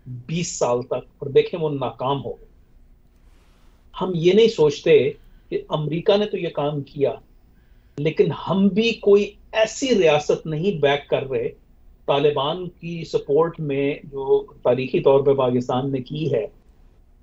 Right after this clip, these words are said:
तो वो भी तो मुसल्लत कर रही है ना, ठीक है ना? वो भी आप जो है, वो एक party को, ठीक है, वो party सबसे ज्यादा प-, जो है, ताकतवर है, उसके पास सबसे ज्यादा militia men हैं,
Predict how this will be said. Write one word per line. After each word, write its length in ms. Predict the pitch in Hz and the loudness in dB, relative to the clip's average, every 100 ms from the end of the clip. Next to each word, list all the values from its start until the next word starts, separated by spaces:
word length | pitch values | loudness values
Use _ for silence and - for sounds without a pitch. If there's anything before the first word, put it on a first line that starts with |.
| - | -6
तो 160 | - - - - 131 | -4 -4 -10 -20 -6
वो 140 | 135 - | 2 4
भी 140 | 220 | 4
तो 120 | 233 | 2
मुसल्लत 440 | 180 - 147 180 - | 0 2 2 2 0
कर 100 | 151 | 0
रही 180 | 123 120 | 0 -4
है 160 | - - | -8 -14
ना, 120 | 190 _ _ _ _ _ _ - _ _ _ - | -18 _ _ _ _ _ _ -20 _ _ _ -18
ठीक 180 | 120 | -10
है 120 | 139 196 | -8 -6
ना? 60 | 151 | 0
वो 200 | 123 147 | 2 4
भी 380 | 147 185 160 - | 2 2 0 -2
आप 240 | 151 151 - | -2 0 -2
जो 140 | 151 | -2
है, 320 | 135 135 139 147 | 0 2 4 2
वो 520 | 131 135 139 139 - - | 4 8 8 8 2 0
एक 300 | 165 202 - - _ - - - | 2 2 -2 -18 _ -20 -8 0
party 340 | 139 143 170 | 2 2 -2
को, 240 | 156 135 - | -6 -10 -10
ठीक 260 | - 233 262 | -2 0 2
है, 120 | 202 | 2
वो 120 | 160 | 2
party 400 | - 139 139 175 | 2 0 0 -4
सबसे 360 | 147 151 - 143 | -6 -8 -4 0
ज्यादा 280 | 139 139 143 | 0 2 0
प-, 300 | - - - | -2 -10 -8
जो 120 | 127 | -6
है, 120 | 131 | -4
ताकतवर 640 | 143 - 127 143 139 127 143 | -4 -4 -4 -6 -4 0 0
है, 380 | 123 127 127 - - - - | 0 -2 -4 -8 -20 -16 -14
उसके 200 | - 113 | -2 0
पास 300 | 120 143 131 | 2 2 0
सबसे 380 | - 156 - 143 | -2 -8 -2 2
ज्यादा 260 | 139 143 | 2 2
militia 480 | 139 131 131 - 143 | 0 -4 -6 -6 -6
men 300 | 131 123 123 | -2 -2 -2
हैं, 380 | 120 120 117 | -4 -6 -8